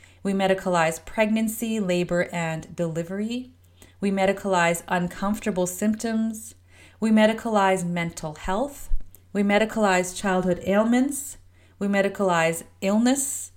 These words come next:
We medicalize healthcare. Insert the word medicate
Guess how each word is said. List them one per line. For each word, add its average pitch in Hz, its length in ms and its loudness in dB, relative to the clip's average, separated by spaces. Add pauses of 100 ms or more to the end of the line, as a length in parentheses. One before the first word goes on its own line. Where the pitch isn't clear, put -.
(400)
We 202 100 -4
medicalize 190 720 0
healthcare. 196 800 -10 (1300)
Insert 262 440 2
the - 80 2
word 190 360 4
medicate 180 1000 0